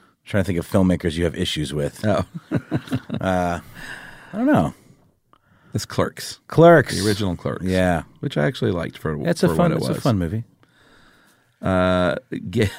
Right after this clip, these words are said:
Speaker 2: <laughs> Gail Kuntz, our old friend, the Danger Oven, says this,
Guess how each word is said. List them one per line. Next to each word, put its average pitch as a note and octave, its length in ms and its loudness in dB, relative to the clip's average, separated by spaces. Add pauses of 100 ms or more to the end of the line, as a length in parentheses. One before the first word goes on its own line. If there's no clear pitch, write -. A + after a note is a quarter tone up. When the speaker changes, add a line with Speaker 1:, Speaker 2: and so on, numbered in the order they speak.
(140)
Speaker 2:
<laughs> - 280 -2
Gail A#2+ 220 2
Kuntz, G2+ 500 -2 (760)
our F#2+ 120 0
old A2 180 2
friend, G2+ 280 0
the F2+ 80 0
Danger F#2+ 380 0
Oven, E2 400 -2
says F2 360 -4
this, F2+ 460 -2